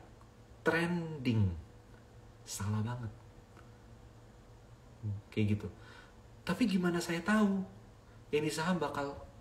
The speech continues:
bullish? Nah, memang agak susah, teman-teman. Jadi, saya agak lebih sulit untuk ngejelasin itu. Itulah kenapa kita gunakan ini,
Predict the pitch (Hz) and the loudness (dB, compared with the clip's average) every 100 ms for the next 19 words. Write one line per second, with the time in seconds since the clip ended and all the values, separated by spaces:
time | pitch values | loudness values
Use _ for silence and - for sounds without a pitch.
0 | - 123 117 190 165 - - - - - | -14 -4 2 4 4 0 -6 -12 -16 -18
1 | - - - - - - - - - - | -18 -18 -20 -20 -20 -20 -20 -20 -20 -20
2 | - - - - - - - - - 98 | -20 -20 -20 -20 -20 -20 -20 -20 -8 -4
3 | 90 80 78 95 107 117 147 131 110 104 | -4 -4 -10 -6 0 2 2 2 2 2
4 | 123 117 110 104 101 92 92 113 131 - | 0 2 2 2 2 0 2 2 0 2
5 | 131 143 - - 113 113 107 - 127 113 | 4 6 2 0 2 4 0 -2 2 4
6 | 110 104 - - 104 131 - - - - | 6 2 -2 0 2 2 0 -10 -16 -12
7 | - 113 135 123 107 110 104 104 104 98 | -2 -2 0 0 4 4 4 2 -2 -2
8 | 123 123 113 107 120 110 98 120 110 107 | -4 -4 -2 0 0 0 -4 -4 -4 -2
9 | 117 104 98 90 117 127 143 - - - | -2 0 -2 -2 -4 -6 -8 -20 -20 -20
10 | - - - 120 113 | -20 -20 -10 -6 -4